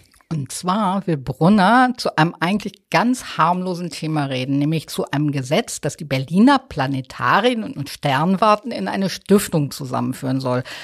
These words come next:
Also extrem langweilig. Und dann macht er aber plötzlich so eine ganz sonderbare Ankündigung. Er sagt, "Und ihr werdet auch in der laufenden Legislatur für mich am Anfang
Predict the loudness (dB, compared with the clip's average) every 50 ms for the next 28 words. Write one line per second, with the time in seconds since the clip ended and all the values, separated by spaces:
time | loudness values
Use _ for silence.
0 | -16 -18 -20 -20 -20 _ _ _ -2 0 0 0 0 -2 -10 -10 -6 -2 2 4
1 | 4 6 6 4 4 2 2 2 2 2 2 2 0 0 0 0 0 -2 -2 -2
2 | 0 2 2 2 4 4 4 4 6 6 6 4 4 2 -2 -4 -4 -2 0 0
3 | 0 -2 -2 -4 -4 -4 -2 -4 -6 -6 -6 -12 -20 -20 -20 -20 -20 _ _ _
4 | _ _ _ _ -6 -2 -2 0 2 2 2 2 2 2 2 4 4 4 4 2
5 | 2 2 2 2 2 0 -2 -2 0 -2 0 -2 -4 -6 -10 -10 -8 -8 -8 -8
6 | -6 -4 -4 -4 -4 -6 -6 -4 -2 0 2 2 0 0 -4 -10 -18 -18 -18 _
7 | _ _ -20 -20 -20 _ _ _ _ 2 4 6 6 6 4 0 -2 0 2 2
8 | 2 2 0 0 2 2 2 0 -2 -4 0 4 4 4 4 4 0 -2 0 2
9 | 2 4 4 4 4 2 2 0 0 0 2 2 2 0 0 -2 -2 -6 -8 -8
10 | -8 -8 -8 -8 -10 -6 -4 -2 -2 -2 -2 -4 -6 -8 -6 -2 0 2 2 4
11 | 2 2 0 -4 -8 -8 -8 -6 -2 0 2 2 2 0 -2 -8 -8 -6